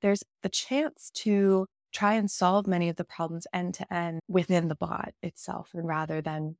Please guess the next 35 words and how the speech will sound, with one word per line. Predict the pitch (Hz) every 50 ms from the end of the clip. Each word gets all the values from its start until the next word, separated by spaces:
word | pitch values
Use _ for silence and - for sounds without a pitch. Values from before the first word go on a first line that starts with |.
| _ _
doing | - 170 160 156 156
that | 151 - -
pass | - - 151 151 -
off | 165 156 -
to | - 175
humans. | 143 - 156 147 147 147 165 208 262 - _ _ _ _ _ _ _ _ _ _
And | - 170 165 165 165 165 165 - _ _ _ _ _ _
the | - 208
use | 214 269 294 -
cases | - 302 294 277 - 262 -
for | - 208 202
that | 190 185 196 214 - -
are | - 180 180 175 175 - - -
actually | 190 - - 233 202 160 - -
different | 190 220 - - - - - - - - -
than | 165 170 165 160 160 160 165 160 - -
the | 175 - 165 - -
if | 180 160 - -
then | - 170 160 156 156 156 160 - _ _
type | - - - 170 170 _ _ _ _ -
of | 175 165 - -
bots, | - - - - - - - -
right? | 170 170 196 -
Because | - 175 165 - - - 165 160 160 160 - _ _ _ _ _ _ _ -
the | 185 175 165 160 - _ _ _ -
enterprise | - 226 226 226 220 - - 196 185 180 180 180 175 - - - - _
and | - 165 160 165 170
large | 180 196 202 208 196 -
corporations | - - 208 180 - - 170 175 180 196 - - 160 156 156 165 - -
who | - 170
are | 160 160
using | 160 170 185 214 220 220 185 170 165 170 180 -
conversational | - - 170 160 160 160 156 - 160 151 143 - - 160 -
A | - 165 160
I | 156 156 156 156 156 160